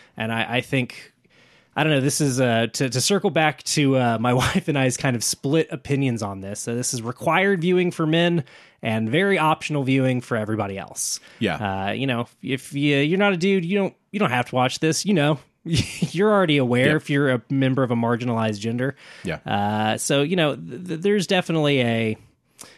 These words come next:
Speaker 1: I, I don't know, but that does kind of undersell the movie a little bit. I don't want you to th-, go into this thinking it's gonna be a, a hard watch, 'cause it's really not.
Speaker 2: Mm-mm.
Speaker 1: I, I, gentle was the word I used earlier, and I, I think I stand by that, despite some,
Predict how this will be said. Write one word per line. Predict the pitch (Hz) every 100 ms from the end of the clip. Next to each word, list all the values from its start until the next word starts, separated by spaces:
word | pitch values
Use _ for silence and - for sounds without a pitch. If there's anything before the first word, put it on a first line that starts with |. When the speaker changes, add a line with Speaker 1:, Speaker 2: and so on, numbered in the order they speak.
| _ -
Speaker 1:
I, | - - -
I | -
don't | 190
know, | 127 107
but | - - - -
that | 165 190
does | 165 214 -
kind | 196
of | 175 -
undersell | 160 143 131 - 123 120
the | 127
movie | 135 139
a | 143
little | 135 135
bit. | 143
I | 117
don't | 131
want | 127 131 -
you |
to | 120 110
th-, | - - -
go | 135 123
into | 120 120
this | 117 -
thinking | 113 - 110
it's | 107 -
gonna | 110
be | 104
a, | 104 101
a | 113
hard | 101 113 110
watch, | 104 101 104 -
'cause |
it's | 147 -
really | 285 277
not. | 135 85 - _
Speaker 2:
Mm-mm. | - - - 123 113 -
Speaker 1:
I, | 135
I, | 147
gentle | 147 151 190 185
was | 170 143
the |
word | 143 147
I | 139
used | 135 127
earlier, | 131 127 127
and | 117
I, | 107 104 113
I | 110
think | 143
I | 120
stand | - 120 117
by | 110 104
that, | 101 95
despite | 104 - 104 104
some, | - 104